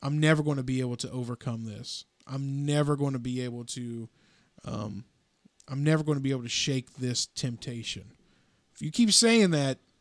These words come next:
you're a hundred percent correct. But when you can use the word of God to come back at the enemy, right? Use the sword of the Spirit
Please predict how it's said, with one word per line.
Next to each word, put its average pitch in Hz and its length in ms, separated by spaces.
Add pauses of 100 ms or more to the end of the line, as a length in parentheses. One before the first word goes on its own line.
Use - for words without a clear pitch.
you're 143 200
a 135 40
hundred 165 220
percent 147 340
correct. 117 500 (960)
But 127 180
when 135 140
you 190 120
can 147 400
use 170 320
the 151 80
word 160 240
of 127 140
God 151 360
to 135 100
come 131 240
back 127 280
at 147 260
the 165 180
enemy, 139 420 (460)
right? 135 340
Use 160 260
the 165 100
sword 185 300
of 170 80
the 160 80
Spirit 147 500